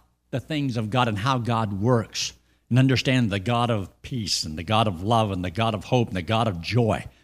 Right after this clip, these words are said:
'Cause that's why he always talks about, "As it is written, as it is written." And all of those verses are not salvation verses. You can be strong and on the clarity of the gospel, but be weak in your spiritual life,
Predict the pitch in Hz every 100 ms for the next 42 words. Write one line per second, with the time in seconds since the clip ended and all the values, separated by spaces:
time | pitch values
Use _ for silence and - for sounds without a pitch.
0 | _ _ _ _ _ _ _ _ - 120
1 | 113 117 - 120 113 113 120 120 110 -
2 | 131 117 107 - - - 120 110 120 117
3 | 110 131 107 107 113 104 120 110 139 117
4 | - - 110 127 160 139 135 110 131 135
5 | 98 95 104 101 - 110 98 98 - 85
6 | 80 95 95 71 71 - _ _ _ _
7 | _ _ _ _ _ - 113 196 170 135
8 | 113 - 170 175 131 127 - 123 123 -
9 | - 135 131 117 - - 175 190 202 202
10 | 190 185 165 165 143 139 120 139 151 123
11 | - 104 95 101 - - - 151 131 156
12 | 143 123 185 208 - - 151 135 117 -
13 | - 202 190 170 - 139 143 156 131 123